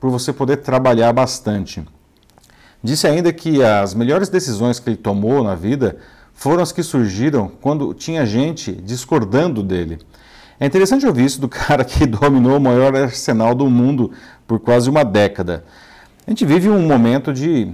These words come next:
enorme polarização, né, em que um monte de gente quer sempre impor o seu ponto de vista ao outro. E, na verdade,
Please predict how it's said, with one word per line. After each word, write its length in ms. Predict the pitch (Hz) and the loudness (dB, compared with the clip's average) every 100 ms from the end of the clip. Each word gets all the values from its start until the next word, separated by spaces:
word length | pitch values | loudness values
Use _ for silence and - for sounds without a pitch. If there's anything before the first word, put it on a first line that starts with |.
| 107 | -8
enorme 560 | 131 139 120 120 147 131 | -2 2 4 4 4 2
polarização, 920 | 123 120 113 107 101 95 - 92 87 | 0 0 0 0 -4 -4 -6 -8 -8
né, 140 | 87 | -10
em 40 | 92 | -10
que 140 | - | -6
um 100 | 127 | -2
monte 400 | 131 120 151 156 | 2 2 2 -2
de 220 | 120 107 | -6 -6
gente 320 | 95 107 117 - | -4 -4 -6 -8
quer 100 | 117 | -6
sempre 320 | - 143 143 | -6 -6 -6
impor 280 | 113 120 123 | -4 -4 -4
o 40 | |
seu 140 | 127 | -4
ponto 320 | 110 123 123 123 | -6 -4 -6 -6
de 140 | 107 | -6
vista 340 | 98 110 - | -4 -4 -4
ao 80 | 95 | -8
outro. 380 | 90 87 - 123 _ - - _ _ | -6 -10 -14 -20 _ -20 -20 _ _
E, 60 | - | -4
na 80 | 175 | 0
verdade, 580 | 180 110 143 113 92 | 4 4 4 2 -4